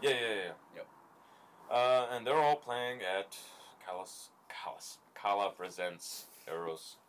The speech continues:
Speaker 1: Revenant on February eleventh, the day before Valentine's Day. No,
Speaker 2: <laughs>
Speaker 1: the weekend before Valentine's Day. It's the day before my brother's birthday,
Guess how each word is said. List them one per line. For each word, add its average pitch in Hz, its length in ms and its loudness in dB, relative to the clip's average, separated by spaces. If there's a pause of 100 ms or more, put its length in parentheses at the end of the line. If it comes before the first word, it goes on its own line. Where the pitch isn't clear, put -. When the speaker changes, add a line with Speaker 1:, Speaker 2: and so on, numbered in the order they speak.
(100)
Speaker 1:
Revenant 82 720 -8 (480)
on 69 180 -14
February 92 320 -6
eleventh, 87 280 -8
the 85 60 -14
day 85 120 -8
before 85 320 -8
Valentine's 85 600 -6
Day. - 220 -12
No, 95 80 -14 (360)
Speaker 2:
<laughs> - 320 -20
Speaker 1:
the 101 80 -4
weekend 151 320 2
before 101 280 -2
Valentine's 80 560 -6
Day. 80 220 -10
It's - 80 -12
the 135 120 0
day 170 200 2
before 139 340 2
my 104 140 -2
brother's 92 440 -2
birthday, 71 680 -6